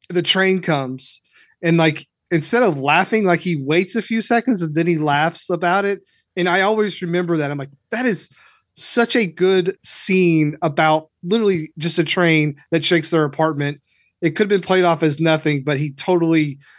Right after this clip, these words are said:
just destroys it. And there's also another scene in The Shawshank Redemption where he says, "Well, I guess I'm Irish."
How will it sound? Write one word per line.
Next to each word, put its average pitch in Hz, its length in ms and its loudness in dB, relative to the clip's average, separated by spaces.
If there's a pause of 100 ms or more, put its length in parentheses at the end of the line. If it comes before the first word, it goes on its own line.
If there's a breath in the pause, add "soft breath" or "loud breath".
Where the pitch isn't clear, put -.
(120)
just 160 200 -4
destroys 170 640 2
it. 135 240 -4 (240)
And 143 420 0 (480 soft breath)
there's 175 140 2
also 196 220 2
another 175 280 4
scene 165 360 0
in 147 380 0
The 156 80 -6
Shawshank 156 340 0
Redemption 147 500 -2
where 143 140 -2
he 147 60 -2
says, 143 260 -4
"Well, 156 160 0
I 156 40 2
guess 160 220 0
I'm 151 160 0
Irish." 147 560 -2